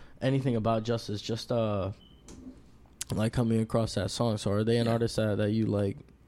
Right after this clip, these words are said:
Speaker 1: uh, use to, like, influence your music now?
Speaker 2: Currently?
Speaker 1: Yeah, yeah.
Speaker 2: Well,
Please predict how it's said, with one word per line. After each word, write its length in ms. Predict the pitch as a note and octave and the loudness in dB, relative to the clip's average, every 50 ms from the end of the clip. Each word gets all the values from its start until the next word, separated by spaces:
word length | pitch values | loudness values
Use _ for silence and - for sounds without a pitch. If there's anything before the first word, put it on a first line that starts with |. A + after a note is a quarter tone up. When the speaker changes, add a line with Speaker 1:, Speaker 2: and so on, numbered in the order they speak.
| - - - | -20 -18 -10
Speaker 1:
uh, 360 | - D2+ D#2 D2 C2+ C2 A#1+ G#1+ | -6 -4 -2 -2 -2 -2 -2 -2
use 280 | A#1+ F2 A2 A2 A2 - | -2 0 0 0 0 -2
to, 120 | - - G#2 | -4 -4 -2
like, 140 | G#2 F#2+ | -2 0
influence 340 | G#2 A2 - A2+ A2+ A2 - - | -2 -2 0 0 0 0 0 0
your 100 | A2+ A2+ | 0 2
music 240 | A#2 A2+ A2 A2 | 2 2 2 2
now? 240 | A2+ A2+ A2+ A#2+ C3 - - - - - - - - - - - - - - - - - - - - - - - | 2 2 0 0 -2 -4 -12 -20 -20 -20 -20 -20 -20 -20 -20 -20 -20 -20 -20 -20 -20 -20 -20 -20 -20 -20 -20 -10
Speaker 2:
Currently? 560 | - D#3+ D#3 E3+ F3+ C#3 B2+ A#2 A2 A2 - - - - | -6 -4 -2 -2 -2 -2 -4 -4 -6 -6 -8 -10 -12 -2
Speaker 1:
Yeah, 280 | - C3 C3+ B2+ A#2+ | 2 4 4 4 4
yeah. 200 | A2+ G#2+ F#2 F#2 G2+ - - | 4 2 2 0 -4 -6 -8
Speaker 2:
Well, 300 | - C#3 C3 B2 A#2 A2 | -6 -4 -2 -2 -4 -4